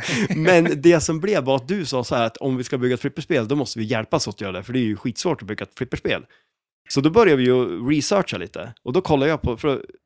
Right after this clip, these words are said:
Speaker 2: upptäckte jag att det är ju, ja, det är ju mer eller mindre, det är jättesvårt att bygga ett flipperspel.
Speaker 1: Mm.
Speaker 2: Så jag började ju kolla efter ett flipperspel att köpa för att kunna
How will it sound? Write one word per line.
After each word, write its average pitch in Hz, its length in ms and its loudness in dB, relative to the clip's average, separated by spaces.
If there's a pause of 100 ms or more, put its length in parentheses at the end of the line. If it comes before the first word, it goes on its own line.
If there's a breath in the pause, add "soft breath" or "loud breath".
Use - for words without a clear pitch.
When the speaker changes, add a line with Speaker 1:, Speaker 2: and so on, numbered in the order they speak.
(160)
Speaker 2:
upptäckte 147 360 -2
jag 104 40 -4
att - 140 -16
det 117 60 -2
är 117 100 2
ju, 110 220 0 (560)
ja, 113 140 -6
det 110 120 -4
är - 20 0
ju 107 120 -2
mer 110 520 -6
eller 113 60 -2
mindre, 110 340 -2
det 127 100 -2
är 139 40 2
jättesvårt 120 480 0
att 98 60 -8
bygga 107 140 -4
ett 101 80 -8
flipperspel. 110 420 -2
Speaker 1:
Mm. 98 280 -12 (160)
Speaker 2:
Så 131 280 4
jag 127 120 2
började 156 180 6
ju 143 60 4
kolla 117 340 0
efter 113 300 -6
ett 107 100 -10
flipperspel 110 380 -6
att 110 60 -6
köpa 113 360 -2
för 110 280 -4
att 107 60 -10
kunna 104 380 -6